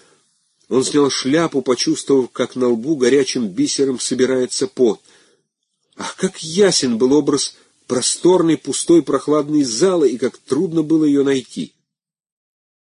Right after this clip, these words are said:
«Вот эту дверь попробуем», — сказал он. Дверь оказалась запертой. Он несколько раз нажал ручку. «Кто там?» — вдруг сказал хриплый голос, и скрипнула постель.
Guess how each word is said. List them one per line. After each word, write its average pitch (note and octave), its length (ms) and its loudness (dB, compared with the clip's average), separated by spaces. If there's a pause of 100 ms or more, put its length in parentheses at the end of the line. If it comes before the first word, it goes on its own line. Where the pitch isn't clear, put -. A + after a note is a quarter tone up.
(640)
«Вот D#3 260 2
эту C3 180 0
дверь F2 260 -2
попробуем», — E2 540 -4
сказал F2 380 -6
он. E2 200 -6 (1200)
Дверь C3+ 320 0
оказалась A#2+ 460 -4
запертой. - 720 -8 (1040)
Он D#3+ 200 0
несколько E3 420 0
раз C#3+ 220 -2
нажал C3+ 380 2
ручку. A2+ 480 -2 (680)
«Кто C#3+ 280 2
там?» — F#2 380 -4 (540)
вдруг F2+ 280 -4
сказал F#2+ 360 -4
хриплый F2+ 400 -6
голос, C3 560 -2
и F#2 120 -12
скрипнула G2 600 -6
постель. E2+ 500 -8